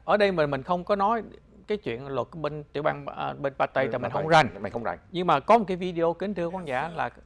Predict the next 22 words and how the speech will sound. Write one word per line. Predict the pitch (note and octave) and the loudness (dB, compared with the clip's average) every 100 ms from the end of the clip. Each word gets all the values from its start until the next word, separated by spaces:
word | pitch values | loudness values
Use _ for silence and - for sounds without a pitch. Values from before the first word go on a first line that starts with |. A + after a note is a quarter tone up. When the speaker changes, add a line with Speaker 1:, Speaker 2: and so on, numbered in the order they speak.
| - _ - | -20 _ -6
Speaker 1:
cũng | E3+ - | -6 -4
cuối | D4+ G#3+ | -4 -2
tuần | E3 | -4
vừa | D#3 | -4
qua, | - G3 | 0 0
trong | G3+ G3 | -2 -6
cái | G3+ | -6
ngày | D#3+ | -4
bầu | C#3 C3 | -4 -2
cử, | B2 D#3+ C#4 _ _ _ _ - - - - - _ _ _ _ | -2 -2 -6 _ _ _ _ -20 -20 -20 -20 -20 _ _ _ _
một | D3+ D#3 - | 2 2 2
nhà | E3+ E3 | 0 2
lập | E3 D3+ - | 2 0 -2
pháp | A3+ D4 - | -4 -4 -8
của | - B2 C#3 G#3+ D4+ - _ _ _ _ _ _ | -8 -4 -2 -2 -4 -18 _ _ _ _ _ _
Ba | F#3 | 0
Tây | G3 G#3 A#3 - _ _ _ _ | 4 2 2 -8 _ _ _ _
ủng | - A#3+ | 6 8
hộ | A#3 - | 8 6
ông | G#3 | 4
Bolsonaro | G#3 G#3 G#3+ G#3 G#3+ A3+ A3+ | 4 2 0 0 0 0 -4
đã | - | -4